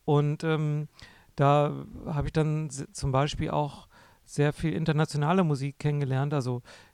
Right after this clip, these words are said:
gibt's ja auch sehr viele Reissues, also sprich sehr viele türkische Musik und arabische Musik und sowas. Und das fand ich dann sehr interessant und, ähm, habe mich aber auch immer schon interessiert für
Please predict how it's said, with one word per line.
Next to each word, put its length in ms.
gibt's 280
ja 80
auch 100
sehr 180
viele 440
Reissues, 800
also 440
sprich 360
sehr 120
viele 260
türkische 440
Musik 340
und 220
arabische 500
Musik 320
und 140
sowas. 280
Und 100
das 300
fand 240
ich 80
dann 240
sehr 180
interessant 460
und, 260
ähm, 480
habe 180
mich 120
aber 140
auch 60
immer 200
schon 180
interessiert 460
für 380